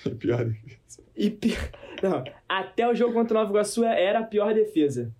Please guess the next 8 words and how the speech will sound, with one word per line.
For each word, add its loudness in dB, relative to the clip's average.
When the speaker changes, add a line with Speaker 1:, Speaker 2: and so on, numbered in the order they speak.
Speaker 2:
Depois, 0
na, 0
na 0
rodada 0
seguinte, -4
perdeu 2
esse 0
posto. -2